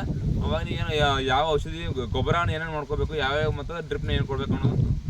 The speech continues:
ಕರೆಕ್ಟಾಗಿ ಯಾರು ಬರ್ಕೋತೀರೋ ಬರ್ಕೋಬೋದು. ಆ, ಡ್ರಿಪ್ನ ಏನು ಮಾಡಿರಿ, ಫಸ್ಟಿಗೆ, ಆ,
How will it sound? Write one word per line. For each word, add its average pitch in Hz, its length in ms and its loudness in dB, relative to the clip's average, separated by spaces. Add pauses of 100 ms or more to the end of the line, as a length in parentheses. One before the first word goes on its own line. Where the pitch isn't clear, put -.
(460)
ಕರೆಕ್ಟಾಗಿ 151 320 0
ಯಾರು 147 160 0
ಬರ್ಕೋತೀರೋ 139 360 -4
ಬರ್ಕೋಬೋದು. 123 800 0 (260)
ಆ, 143 180 0
ಡ್ರಿಪ್ನ 156 280 -2
ಏನು 170 200 -4
ಮಾಡಿರಿ, 156 260 -2 (340)
ಫಸ್ಟಿಗೆ, 123 420 -2
ಆ, 120 520 -2